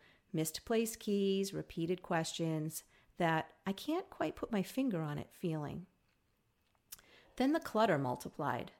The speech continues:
Mountains of bills mixed with discarded magazines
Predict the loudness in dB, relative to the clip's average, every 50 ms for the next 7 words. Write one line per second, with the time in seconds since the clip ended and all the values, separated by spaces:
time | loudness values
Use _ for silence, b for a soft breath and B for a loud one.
0 | _ _ b b b b b b b b b _ -4 0 0 2 2 2 0 0
1 | 0 0 0 0 -2 -4 -4 -8 -4 0 2 2 4 4 2 2 0 -2 -2 -2
2 | 0 0 -2 -2 -4 -8 -8 -6 -6 -6 -4 -4 -4 -4 -4 -4 -4 -2 -2 -2
3 | 0 -2 -2 -2 -2 -2 0 0 0 0 0 -2 -4 -6 -8 -8 -8 -10 -10 -12
4 | -12 -12 -14